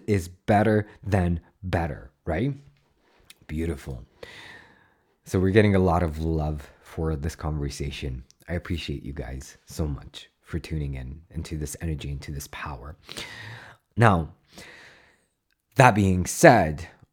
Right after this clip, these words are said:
what is step number two? Step number two is bringing out the warrior and saying,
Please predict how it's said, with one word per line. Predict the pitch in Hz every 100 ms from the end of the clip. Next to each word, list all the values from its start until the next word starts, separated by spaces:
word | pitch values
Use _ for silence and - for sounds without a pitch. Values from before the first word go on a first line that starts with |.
| _
what | 87 101 120
is | 113 110 - -
step | - 110 95
number | 92 85
two? | 80 - 101
Step | 76 - 120
number | 113 95
two | - 104
is | 92
bringing | 101 95 92
out | 85 78
the | 78
warrior | 80 90 85 78 71
and | - 92
saying, | - 113 95 78 76